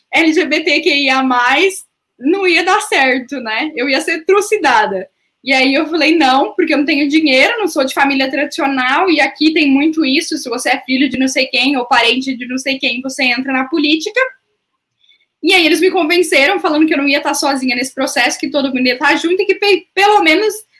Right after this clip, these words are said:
valia o debate. E aí a gente foi com a proposta de amar e mudar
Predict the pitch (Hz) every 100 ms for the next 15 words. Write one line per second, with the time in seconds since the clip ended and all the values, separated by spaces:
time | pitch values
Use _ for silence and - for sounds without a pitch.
0 | _ 262 349 320 381 370 392 330 220 214
1 | - - - _ _ _ 427 466 392 415
2 | 381 403 403 381 311 - 381 339 339 285
3 | 233 277 349 254 294 311 277 247 285 339
4 | 330 262 240 240 330